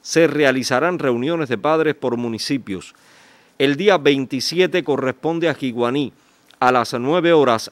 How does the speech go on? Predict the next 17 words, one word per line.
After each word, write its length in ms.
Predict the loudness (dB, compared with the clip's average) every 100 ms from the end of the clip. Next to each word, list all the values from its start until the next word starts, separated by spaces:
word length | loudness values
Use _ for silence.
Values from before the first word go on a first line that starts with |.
| -6
en 180 | -4 -2
el 140 | -4
sector 440 | -4 -6 -2 -2 -2
militar. 540 | -4 -4 -2 -2 -4 _ _ _ _ _
El 180 | 0 2
propio 460 | 2 0 2 0 2
día 220 | 0 2
veintisiete 760 | 0 -2 -6 -4 0 2 2 0
corresponde 760 | -2 -2 -2 -2 0 0 -2 -4
a 120 | -2
las 240 | -2 -4 -6
once 380 | -4 -2 -2 2
horas 400 | 2 2 0 -4 _
al 180 | -2 -2
municipio 600 | -2 -4 -4 -4 0 0
de 140 | 0
Guisa, 400 | -4 -4 -4 -6